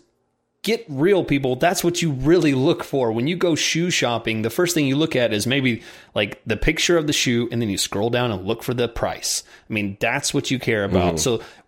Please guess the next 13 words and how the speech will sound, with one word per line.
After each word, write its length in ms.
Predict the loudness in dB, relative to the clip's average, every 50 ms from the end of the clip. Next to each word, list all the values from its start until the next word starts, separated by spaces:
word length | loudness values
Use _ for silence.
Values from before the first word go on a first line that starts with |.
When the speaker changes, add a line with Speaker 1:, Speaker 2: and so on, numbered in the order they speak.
| _ _ -4
Speaker 1:
imagine 560 | -2 0 0 0 0 0 0 0 2 2 2
if 120 | 0 0
you 100 | -2 0
were 160 | 0 0 0
to 80 | 0 -2
try 240 | -2 -2 -2 -2 -2
a 60 | -2
couple 280 | -2 -2 0 2 2 2
of 60 | 2
these 220 | 2 0 0 0
ads 320 | 0 0 0 -2 -2 -2 -2
that 120 | -2 -2
had 340 | -2 -2 -2 -2 -2 -4